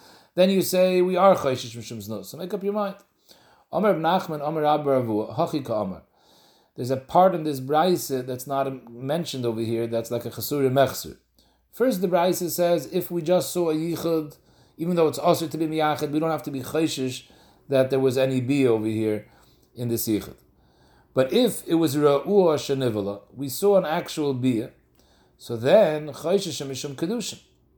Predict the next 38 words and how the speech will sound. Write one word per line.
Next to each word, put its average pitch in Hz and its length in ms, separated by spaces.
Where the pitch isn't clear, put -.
We 117 120
have 127 220
to 123 80
be 117 100
Choshesh 147 680
that 120 100
he 135 60
was 123 160
Boiler 156 520
Hashem 127 420
Kedushin, 117 580
and 120 120
Mamela, 160 400
even 165 300
though 156 500
he 127 100
gave 156 260
her 156 120
a 139 80
get, 170 240
and 151 100
the 135 60
get 160 240
will 156 80
be 139 140
Chalem 147 320
Afreya 147 560
from 127 120
the 127 60
Shas 143 360
Nasina, 175 520
but 123 120
afterwards 147 560
there 143 60
was 135 120
a 143 40
new 151 120
Kedushin. 175 460